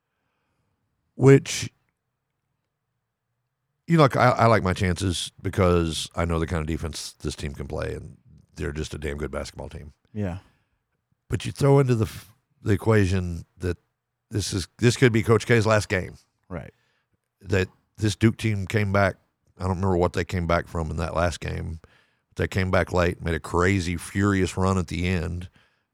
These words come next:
Speaker 1: to make it to the Sweet sixteen, to let Coach K coach another game.
Speaker 2: Yeah.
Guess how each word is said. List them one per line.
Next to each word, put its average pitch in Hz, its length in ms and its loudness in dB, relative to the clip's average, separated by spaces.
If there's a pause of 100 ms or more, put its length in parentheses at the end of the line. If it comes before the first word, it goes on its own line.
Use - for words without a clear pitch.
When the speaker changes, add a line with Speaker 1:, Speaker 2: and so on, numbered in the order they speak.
Speaker 1:
to 98 80 -6
make 90 200 0
it 104 40 -6
to 92 80 -2
the 87 80 -2
Sweet 95 220 -4
sixteen, 82 600 -8 (600)
to - 80 -6
let 90 160 0
Coach 92 240 -2
K 87 160 -4
coach 78 240 -6
another 80 160 -6
game. 85 320 -4 (760)
Speaker 2:
Yeah. 85 200 -12